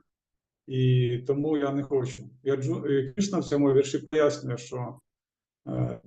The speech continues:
ти кажеш як вчена людина, а насправді ти просто невіглас, тому що ти не розумієш прості речі, ти,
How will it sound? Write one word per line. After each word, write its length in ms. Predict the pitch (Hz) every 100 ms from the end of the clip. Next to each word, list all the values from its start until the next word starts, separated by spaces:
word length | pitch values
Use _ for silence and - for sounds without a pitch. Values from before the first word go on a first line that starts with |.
| _
ти 340 | 165 156 147
кажеш 480 | 139 156 143 131 - 135
як 240 | 131 131
вчена 400 | - 180 214 180
людина, 340 | 143 131 131 120
а 120 | 127
насправді 600 | 131 - - 160 160 131
ти 140 | 127
просто 480 | 131 131 131 127 139
невіглас, 520 | 131 135 143 127 113
тому 240 | - 123 131
що 120 | 127
ти 100 | 135
не 100 | 135
розумієш 800 | 135 131 139 147 143 131 131 - _ 131 -
прості 360 | 139 131 156
речі, 440 | 151 143 127 131 127
ти, 200 | 131